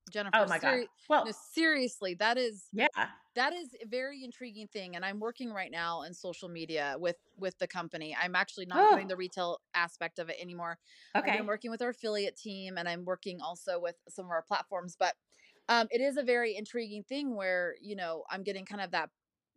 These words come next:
Speaker 1: you know, I'm getting behind the scenes look at the influencers and what they put into it and what,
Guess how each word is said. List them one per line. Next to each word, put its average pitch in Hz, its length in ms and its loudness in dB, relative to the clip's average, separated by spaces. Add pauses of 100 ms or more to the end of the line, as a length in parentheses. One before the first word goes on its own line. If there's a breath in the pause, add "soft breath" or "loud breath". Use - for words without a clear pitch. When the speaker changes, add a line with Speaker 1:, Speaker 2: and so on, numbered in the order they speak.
(300)
Speaker 1:
you 202 140 -8
know, 180 80 0
I'm 175 160 0
getting 202 320 0
behind 190 400 -4
the 180 60 -10
scenes 214 520 -4
look 202 220 2
at 175 160 4 (420 soft breath)
the 214 120 -6
influencers 196 800 2
and 175 120 -2
what 185 140 -6
they 190 100 -2
put 190 220 -2
into 190 340 -4
it 170 240 2
and 180 240 -10
what, 185 200 2